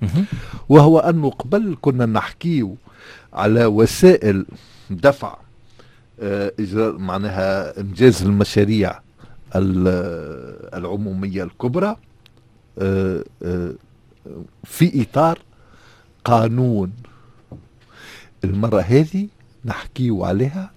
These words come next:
Speaker 2: في إطار م-، أمر مش قانون، لكن في إطار أمر معناها ما يتعداش على البرلمان، في إطار أمر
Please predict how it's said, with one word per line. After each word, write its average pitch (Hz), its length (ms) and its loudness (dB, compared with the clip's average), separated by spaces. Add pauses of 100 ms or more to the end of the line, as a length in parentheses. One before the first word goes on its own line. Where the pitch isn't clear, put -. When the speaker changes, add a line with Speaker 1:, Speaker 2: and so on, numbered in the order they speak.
(140)
Speaker 2:
في 101 340 -4
إطار 160 400 0 (1300)
م-، 110 240 -6 (540)
أمر 143 300 6 (1200)
مش 131 160 4
قانون، 139 380 4 (2000)
لكن 147 400 6
في 151 280 4
إطار 147 380 6
أمر 165 380 4
معناها 110 380 0
ما 120 120 0
يتعداش 120 420 2
على 202 100 4
البرلمان، 185 520 4 (1200)
في 160 260 6
إطار 175 360 6
أمر 226 380 6